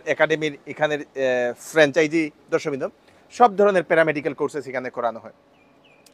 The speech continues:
Laboratory technician থেকে শুরু করে, আহ, সেই dressing assistant থেকে শুরু করে এরকম ophthalmologist assistant থেকে শুরু করে এরকম বিভিন্ন ধরনের, আহ, সেই paramedical কোর্সেসগুলা, এই কোর্সেসগুলা এখানে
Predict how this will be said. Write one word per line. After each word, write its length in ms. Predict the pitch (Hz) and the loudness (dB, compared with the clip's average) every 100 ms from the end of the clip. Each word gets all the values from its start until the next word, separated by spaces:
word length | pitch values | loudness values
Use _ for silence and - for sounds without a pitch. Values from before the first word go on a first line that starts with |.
| - | -6
Laboratory 520 | 123 139 139 151 151 | 0 0 0 -2 -2
technician 520 | 139 156 151 131 143 | -2 -6 -8 -6 -6
থেকে 220 | 127 131 135 | -4 -8 -8
শুরু 220 | 143 139 | -8 -6
করে, 320 | 131 131 131 | -4 -4 -6
আহ, 760 | - _ _ _ 120 120 120 | -10 _ _ _ -4 0 0
সেই 180 | 117 127 | 0 -4
dressing 360 | 120 139 135 147 | -2 -2 -2 -4
assistant 520 | 139 139 - 151 139 | -6 -6 -8 -8 -8
থেকে 220 | 143 131 | -10 -8
শুরু 240 | 135 143 143 | -8 -8 -6
করে 340 | 139 135 135 | -4 -4 -6
এরকম 280 | - 190 196 175 | -8 -10 -12 -6
ophthalmologist 920 | 165 - 156 156 156 151 143 147 - | -6 -4 -6 -2 -2 -2 -4 -10 -8
assistant 480 | - 135 147 - 147 | -6 -6 -6 -8 -8
থেকে 160 | 143 143 | -8 -10
শুরু 180 | 151 143 | -12 -8
করে 200 | 143 165 | -4 -2
এরকম 260 | 196 196 | -2 -6
বিভিন্ন 260 | 147 156 160 | -8 -10 -8
ধরনের, 320 | 143 139 170 | -6 -4 -6
আহ, 680 | 208 _ _ _ 135 131 127 | -8 _ _ _ -2 0 0
সেই 120 | 135 | -2
paramedical 580 | 175 180 202 196 190 180 | 2 4 4 2 0 -2
কোর্সেসগুলা, 640 | - 175 180 165 143 131 | -2 -4 -2 -4 -2 -4
এই 200 | - 175 | -4 -6
কোর্সেসগুলা 560 | 170 170 180 147 160 180 | -6 -8 -10 -12 -8 -8
এখানে 440 | 143 143 143 180 | -10 -12 -12 -14